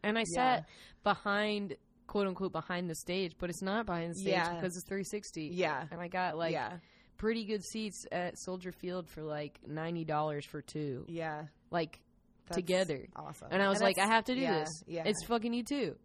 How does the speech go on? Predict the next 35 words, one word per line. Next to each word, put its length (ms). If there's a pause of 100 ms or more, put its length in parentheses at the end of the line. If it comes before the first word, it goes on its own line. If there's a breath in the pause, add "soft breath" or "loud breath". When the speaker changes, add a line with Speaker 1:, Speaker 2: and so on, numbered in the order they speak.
(120)
Speaker 2:
Yeah, 380
and 140
it's 140
Soldier 200
Field. 280
That's 140
Speaker 1:
It 20
Speaker 2:
pretty 120
Speaker 1:
was 100
Speaker 2:
cool. 120
Speaker 1:
Soldier 140
Field. 180
It 40
was 80
the 60
first 220
night 120
I'd 40
ever 160
been 100
Speaker 2:
That's 140
Speaker 1:
there. 80
Speaker 2:
pretty 40
Speaker 1:
It 20
was 80
the 60
first 160
Speaker 2:
cool. 100
Speaker 1:
time 80
I'd 40
ever 120
seen 140
Speaker 2:
Yeah. 340
Speaker 1:
them. 80
Like, 180